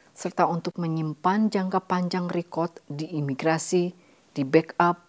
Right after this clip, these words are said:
dan dilindungi dengan antivirus antara lain. Beberapa pengertian record yang terekam itulah ataupun elektronik juga memperhatikan prosedur keamanan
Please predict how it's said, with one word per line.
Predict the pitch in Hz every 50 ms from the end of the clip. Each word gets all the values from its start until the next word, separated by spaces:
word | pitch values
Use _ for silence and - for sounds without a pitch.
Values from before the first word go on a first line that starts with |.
| _ _ _ -
dan | 170 190 185 180
dilindungi | 180 185 185 185 180 180 180 190 196 190 190
dengan | 180 165 151 147 139 135 139 - _
antivirus | - 143 143 147 143 - - 147 139 131 - - - 220 214 - 139 131 - - -
antara | 131 123 - 117 113
lain. | 110 110 110 110 - - - _ _ _ _ _ _ _ _ _ _ _ _ _ _ _ _ _ _ _ _ _ _ _ - - _ _ _ _ _ _ _ _ _ _ _ _ _ - - _ - - - - - - - - _ -
Beberapa | 220 208 208 220 226 226 220 - - 247 247
pengertian | 247 - 226 202 185 180 185 - 170 170 160 156 160
record | 160 147 - - - 151 143 143 - - _ _ _ _ _ _ _ _ _ _ _ _ _ _ _ _ _ _
yang | - 156 147 135 139 139 -
terekam | - 143 139 - - - 143 143 131
itulah | 151 143 - 143 127 123 120 120 160 190 - -
ataupun | - 143 - 135 - - 135 131 -
elektronik | 147 135 - - - 151 139 135 139 160 - - _ - _ _ _ _ _ _ _ _ _ _ _ _ _
juga | - 180 156 147 - 151 143 - - _ _ _ _ _ _ -
memperhatikan | 160 160 - 165 - - 170 - 175 - 180 165 170
prosedur | - - 165 147 - - 180 190 196 202
keamanan | - - 180 185 202 208 214 190 147 123 117 120